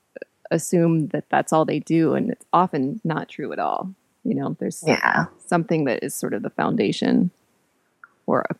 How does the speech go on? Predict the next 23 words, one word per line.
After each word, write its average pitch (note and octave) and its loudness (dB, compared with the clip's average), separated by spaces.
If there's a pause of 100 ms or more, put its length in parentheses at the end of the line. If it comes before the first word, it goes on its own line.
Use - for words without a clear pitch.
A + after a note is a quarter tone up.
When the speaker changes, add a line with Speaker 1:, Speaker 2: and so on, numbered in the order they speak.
(140)
Speaker 1:
a F3 6
complementary D3 2
gig - 0 (800)
Speaker 2:
Yeah. D3+ 2
Speaker 1:
that - 2
rounds D#3+ 0
it D3+ 0
out, - 0
you D3 -2
know? C#3+ 0 (720)
Speaker 2:
Definitely. D#3+ 2
Yeah, F#3 4
no E3+ 4
one E3 4
I C3 4
know A#2 4
makes F#2+ -2 (100)
their D#3+ 2
income - 2
solely G2+ 2
off - 0
of - 0
editorial C#2+ 2